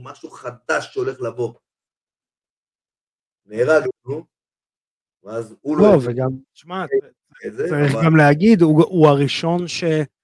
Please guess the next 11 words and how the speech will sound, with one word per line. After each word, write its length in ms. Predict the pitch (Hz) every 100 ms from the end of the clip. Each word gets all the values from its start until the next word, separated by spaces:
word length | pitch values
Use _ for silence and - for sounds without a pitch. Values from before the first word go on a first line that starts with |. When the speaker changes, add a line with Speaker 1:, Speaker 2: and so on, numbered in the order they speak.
| _ _ _
Speaker 2:
הוא 140 | - 147
הראשון 400 | 139 139 175 175
שבאמת 580 | - 180 147 143 151 160
גם 160 | 180
שילב 460 | - - 135 170 214
את 120 | 214
הדברים 380 | 165 139 135 131
האלה, 220 | 120 110 113
מי 120 | 143
שלא 400 | 151 160 151 151
זוכר. 420 | 135 135 143 131